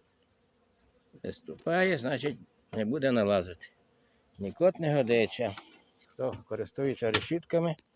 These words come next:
цей корпус не дуже. Так. Внутрішня лисонівська. Внутрішня лисонівська по довжині входить, по ширині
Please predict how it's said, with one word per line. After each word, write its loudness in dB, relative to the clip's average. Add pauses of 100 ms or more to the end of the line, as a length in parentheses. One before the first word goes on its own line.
(520)
цей -6
корпус 0
не 0
дуже. 2 (1500)
Так. -2 (2000)
Внутрішня 2
лисонівська. 2 (1300)
Внутрішня -2
лисонівська 0 (1900)
по 2
довжині 2
входить, 2
по -4
ширині 4